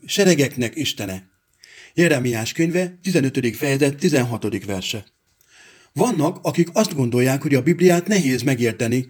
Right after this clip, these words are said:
ráadásul unalmas is. Általában azok véleménye ez, akik még sohasem nyitották meg, így fosztva meg magukat az örömtől, a vigasztól, a békétől, és valószínűleg az örök üdvösségtől is.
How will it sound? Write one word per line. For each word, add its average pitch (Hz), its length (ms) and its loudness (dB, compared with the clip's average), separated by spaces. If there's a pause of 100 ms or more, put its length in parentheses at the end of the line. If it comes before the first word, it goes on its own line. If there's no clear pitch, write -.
(260)
ráadásul 180 520 2
unalmas 110 460 -2
is. - 380 -14 (440)
Általában 226 560 0
azok 160 240 -2
véleménye 117 540 2
ez, 127 220 0 (200)
akik 185 280 -2
még 190 140 6
sohasem 202 460 0
nyitották 156 560 2
meg, 135 280 -2 (360)
így 247 240 4
fosztva 143 420 -2
meg 131 200 0
magukat 143 420 -2
az 143 160 -4
örömtől, 120 640 0 (160)
a 160 100 -2
vigasztól, 123 680 -2 (160)
a 127 100 -10
békétől, 190 800 4 (140)
és 143 220 0
valószínűleg 190 880 2
az 165 180 -4
örök 233 340 0
üdvösségtől 120 680 -2
is. - 280 -6